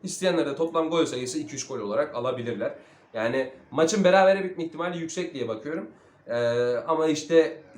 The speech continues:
takımlar sıkıntılı olduğu için maç bir sıfırda bitebilir. Ee, o yüzden bu maçtan biraz uzak durmak lazım. Ama benim ana fikrim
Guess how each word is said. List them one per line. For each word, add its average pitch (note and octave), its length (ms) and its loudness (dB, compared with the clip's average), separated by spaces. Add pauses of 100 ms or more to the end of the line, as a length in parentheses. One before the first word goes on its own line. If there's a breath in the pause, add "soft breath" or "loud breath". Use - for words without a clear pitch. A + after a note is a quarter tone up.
takımlar D3 380 0
sıkıntılı D3+ 440 -8
olduğu E3 200 -2
için D#3+ 320 -8
maç D3 300 -2
bir D3 120 0
sıfırda B2 440 -10
bitebilir. A#2+ 420 -10 (460 loud breath)
Ee, G2 500 -4
o C#3 120 -6
yüzden C3+ 380 -2 (380)
bu C3+ 60 -6
maçtan A#2+ 360 -4
biraz C3+ 260 -2
uzak C3 280 -4
durmak G2+ 340 -6
lazım. C3+ 280 -6
Ama E3 180 4
benim E3+ 220 -2
ana F3 220 6
fikrim F#3 400 -8